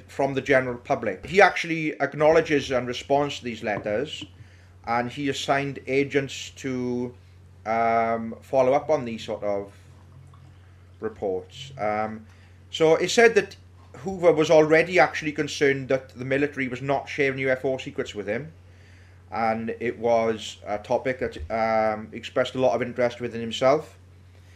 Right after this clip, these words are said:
Um, but then it was also thought that perhaps Eisenhower was the one that was, uh, keeping these, uh, secrets from him even, uh, when handing down the baton, if you will. But, um, he releases a statement to the press, though,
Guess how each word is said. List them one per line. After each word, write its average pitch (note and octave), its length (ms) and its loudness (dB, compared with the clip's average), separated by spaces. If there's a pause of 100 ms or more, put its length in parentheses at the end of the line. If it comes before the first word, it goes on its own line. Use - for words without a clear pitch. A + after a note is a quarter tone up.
(260)
Um, C#3 640 6
but D#3+ 220 4
then F3 160 6
it F3 60 4
was E3 100 2
also E3+ 240 4
thought E3+ 240 6
that D3+ 100 0
perhaps E3 400 8
Eisenhower D3+ 640 4
was A#2+ 260 0
the B2+ 80 -2
one C3 200 2
that C3 100 -4
was, - 380 -6 (600)
uh, A#2+ 460 6
keeping E3+ 320 -2
these, A#2+ 400 -4
uh, A2 460 0
secrets E3 360 -6
from G#2 280 -2
him G2 60 -8
even, F#2+ 300 -10
uh, G#2+ 200 -2
when A#2 180 0
handing B2 300 -4
down A#2+ 180 -2
the A#2 60 -6
baton, A#2 640 0
if - 160 -16
you G#2 80 -6
will. F#2 240 -6 (560)
But, C3+ 240 2
um, D3+ 200 10 (300)
he F#3 120 -2
releases A3 300 4
a B3+ 60 4
statement G3 440 2
to F#3+ 60 0
the F3 60 -4
press, - 680 4 (240)
though, C3+ 320 4